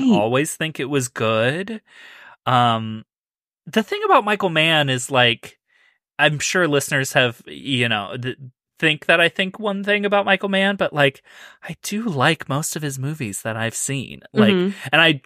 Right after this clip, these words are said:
Speaker 2: I have to take back the earlier statement of what my favorites are, because I do have to shout out Thief, which is
Speaker 1: Mm-hmm.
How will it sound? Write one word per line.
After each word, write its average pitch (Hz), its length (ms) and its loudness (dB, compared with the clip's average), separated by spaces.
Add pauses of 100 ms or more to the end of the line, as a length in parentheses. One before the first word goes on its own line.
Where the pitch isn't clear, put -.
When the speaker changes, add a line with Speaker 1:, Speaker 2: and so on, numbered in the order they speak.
Speaker 2:
I 147 200 4
have 151 160 2
to 160 80 -4
take 143 200 2
back 135 220 2
the 120 80 0
earlier 117 380 2
statement 110 400 -2
of 107 80 -8
what 113 160 0
my 113 120 -4
favorites 123 420 -2
are, 107 120 -2
because 110 320 -6
I 120 80 0
do 120 200 -4
have 117 160 -2
to 123 80 -6
shout 107 260 -2
out 104 220 -4
Thief, 139 480 -4
which 113 260 -6
is 107 500 2
Speaker 1:
Mm-hmm. 175 440 4